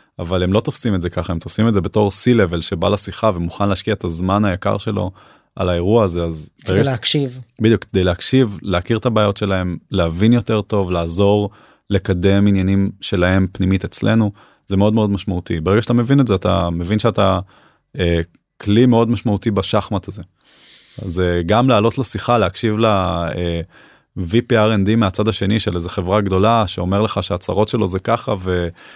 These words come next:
Speaker 1: אה, ההוא מציק לו, ואשתו ככה, וזה, ו-, זה משמעותי.
Speaker 2: והסיפור הזה של כוח אדם,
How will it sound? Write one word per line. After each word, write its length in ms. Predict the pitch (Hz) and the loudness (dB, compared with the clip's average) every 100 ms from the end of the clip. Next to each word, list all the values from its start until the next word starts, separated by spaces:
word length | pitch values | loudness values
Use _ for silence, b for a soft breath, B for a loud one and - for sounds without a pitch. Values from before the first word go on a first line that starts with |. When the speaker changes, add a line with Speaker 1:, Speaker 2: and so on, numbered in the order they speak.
| B - | B -8
Speaker 1:
אה, 300 | 95 90 87 | -2 0 2
ההוא 320 | 87 92 113 | 2 4 4
מציק 420 | 117 101 147 143 135 | 4 2 2 2 2
לו, 280 | 123 107 90 | 4 4 2
ואשתו 480 | 95 95 - 131 123 | 0 -2 0 0 2
ככה, 340 | 131 107 117 90 | 0 0 -2 -2
וזה, 340 | 95 120 131 | -2 2 2
ו-, 40 | 101 - _ _ _ _ - | 0 -6 _ _ _ _ -8
זה 240 | 87 95 | 0 2
משמעותי. 440 | 90 - 98 - - B B B B - | 2 0 0 0 -4 B B B B -4
Speaker 2:
והסיפור 680 | 127 139 - - - 180 196 | 0 0 0 -6 0 2 4
הזה 200 | 175 160 | 2 2
של 200 | - 131 | 0 0
כוח 280 | 160 156 | 0 0
אדם, 300 | 131 123 131 | 0 0 -2